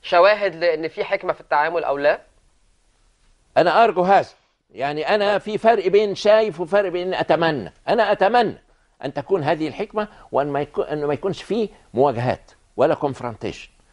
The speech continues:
Speaker 2: لأنها هتبقى حاجة دموية وحاجة فظيعة جدا، لأن مصر كلها في ذلك اليوم هتحتفل، وأي عنف مضاد لل-، للناس في ذلك اليوم سينقلب وتأتي نتائجه سيئة جدا.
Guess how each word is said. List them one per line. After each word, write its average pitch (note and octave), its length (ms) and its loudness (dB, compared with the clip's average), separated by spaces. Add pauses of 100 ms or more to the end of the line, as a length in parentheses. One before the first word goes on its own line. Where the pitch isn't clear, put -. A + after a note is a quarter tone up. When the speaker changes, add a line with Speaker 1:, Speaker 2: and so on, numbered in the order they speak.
(120)
Speaker 2:
لأنها C#3 360 -2
هتبقى C#3+ 300 -2
حاجة F#3 500 0 (300)
دموية B2 540 0 (360)
وحاجة - 300 -2
فظيعة B2+ 440 -2
جدا، G2 340 -12 (140)
لأن A#2+ 260 -4
مصر F#3 340 -4
كلها G3 420 2
في F#3 140 -6
ذلك G3+ 360 -2
اليوم G3+ 420 0 (280)
هتحتفل، D3 560 -2 (520)
وأي F3+ 840 2 (420)
عنف D#3 920 2 (140)
مضاد C3 460 2 (480)
لل-، A2 240 -8 (100)
للناس B2 460 -2
في A#2 140 -8
ذلك F#3+ 340 2
اليوم A3 340 -2 (240)
سينقلب D3 560 -2
وتأتي D3 380 -6
نتائجه C3 460 -6
سيئة B2+ 360 -4
جدا. - 280 -18